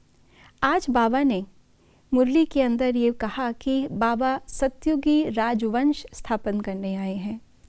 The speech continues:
हमें सतयुगी राजा रानी बनाने आए हैं। तो राजवंश में जाने वाली आत्माओं का क्या पुरुषार्थ होगा? कैसे पता चले कि ये आत्मा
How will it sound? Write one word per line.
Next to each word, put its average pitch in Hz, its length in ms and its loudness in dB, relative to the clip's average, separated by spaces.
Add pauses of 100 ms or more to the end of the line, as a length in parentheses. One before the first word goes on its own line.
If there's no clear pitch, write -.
(360)
हमें 240 260 2
सतयुगी 247 600 -2
राजा 214 360 -2
रानी 214 300 -2
बनाने 208 420 -4
आए 202 200 -8
हैं। 208 240 -8 (720)
तो 294 100 2
राजवंश 254 840 0
में 320 100 4
जाने 262 300 -2
वाली 247 300 -2
आत्माओं 240 560 -4
का 269 120 -6
क्या 320 240 -4
पुरुषार्थ 220 640 -6
होगा? 190 300 -6 (720)
कैसे 349 480 4
पता 269 340 0
चले 262 400 0
कि 240 180 -8
ये 240 200 0
आत्मा 226 560 -2